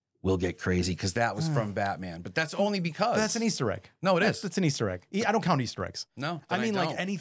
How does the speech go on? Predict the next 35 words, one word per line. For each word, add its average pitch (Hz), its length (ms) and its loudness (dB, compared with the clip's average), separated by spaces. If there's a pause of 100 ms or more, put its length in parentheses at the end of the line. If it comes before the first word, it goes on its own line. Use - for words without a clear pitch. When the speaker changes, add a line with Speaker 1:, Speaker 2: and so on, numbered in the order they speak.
(100)
Speaker 2:
anything 170 600 2
that 143 160 2
Ezra 113 280 2
said, 90 260 -4
Ezra, 120 260 0
Ezra 120 200 2
Miller. 101 200 -2 (200)
Speaker 1:
Not 139 240 2
a 120 40 -2
Speaker 2:
No, 104 40 -6 (280)
Speaker 1:
fucking 147 320 -2 (100)
Speaker 2:
either, - 20 0 (180)
Speaker 1:
word. 110 120 -2
Speaker 2:
either 151 260 2
Ezra. 101 280 -8 (220)
<laughs> 135 260 -10
'Cause 147 100 2
there 139 100 2
were 135 100 4
two 240 200 2
of 151 80 -2
'em. 120 140 2 (340)
Two, - 140 4
two - 320 0
chances 190 340 2
to 160 100 -2
succeed, 139 340 0
and 101 80 -4
he 101 60 -2
failed 110 260 0
both 95 180 -2
times. 92 140 -2
Speaker 1:
Not 117 180 4
a 123 60 4
word. 113 320 2